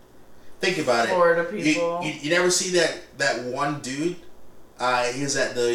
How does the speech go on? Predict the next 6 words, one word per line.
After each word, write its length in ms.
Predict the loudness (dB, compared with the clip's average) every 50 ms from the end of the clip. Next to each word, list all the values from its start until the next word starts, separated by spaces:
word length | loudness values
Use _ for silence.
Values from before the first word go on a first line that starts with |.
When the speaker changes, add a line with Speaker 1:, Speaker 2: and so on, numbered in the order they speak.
| 0
Speaker 1:
univer-, 340 | -2 -4 -4 -4 -6 -8 -4 -2
well, 200 | 0 0 0 0 -4 -10 -6
oh, 260 | -2 -2 -2 -2 -4 -6
f-, 80 | -10 -10
sorry. 300 | -6 -4 -4 -4 -4 -6 -10 -14 -20 -20 -20 -20 -20 -20 -20 -20 -20 -10 -4
I, 180 | -2 -2 -2